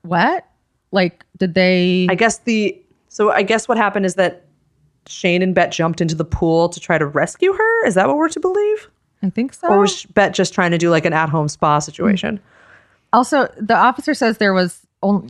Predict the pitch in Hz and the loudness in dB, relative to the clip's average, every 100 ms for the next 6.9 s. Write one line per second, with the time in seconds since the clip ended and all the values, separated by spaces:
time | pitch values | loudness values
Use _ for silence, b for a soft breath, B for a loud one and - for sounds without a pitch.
0 | - - 196 196 - 220 202 202 196 - | -8 -2 0 0 0 0 2 2 2 0
1 | 180 165 170 175 165 156 165 160 165 - | 0 2 2 4 2 0 -2 -4 -4 -2
2 | 160 156 156 156 160 160 - _ _ _ | -2 0 -2 -2 -2 -4 -6 _ _ _
3 | _ 190 208 196 196 196 220 185 180 190 | _ -2 0 2 2 0 0 0 2 2
4 | 175 160 170 - - - - - - 170 | 2 2 2 -2 -2 -2 -2 -4 -4 0
5 | 165 170 - 165 165 - _ _ _ - | 2 2 0 -6 -6 -8 _ _ _ -2
6 | 170 160 160 160 160 160 151 - | 0 2 0 -2 -2 -2 -4 -10